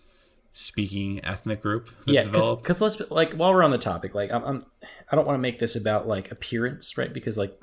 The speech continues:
Speaker 2: you know, ethnicity and, and D N A and all that stuff is, is different, but s-,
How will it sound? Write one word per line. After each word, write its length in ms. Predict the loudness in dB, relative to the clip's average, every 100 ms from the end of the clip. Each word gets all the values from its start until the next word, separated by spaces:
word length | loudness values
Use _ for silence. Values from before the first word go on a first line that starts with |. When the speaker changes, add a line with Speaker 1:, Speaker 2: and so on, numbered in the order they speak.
| -14
Speaker 2:
you 120 | -12
know, 60 | -12 -16 _ _
ethnicity 680 | -4 -2 -2 -2 -4 -4 -2
and, 160 | -2 -4
and 180 | -6
D 140 | -6 -6
N 80 | -6
A 100 | -6
and 80 |
all 100 | -2
that 140 | -4 -4
stuff 180 | -6 -6
is, 120 | -8
is 120 | -10
different, 520 | -6 -6 -4 -4 -2
but 240 | -4 -4 -8 -20 -20 _ _
s-, 320 | -8 -8 -8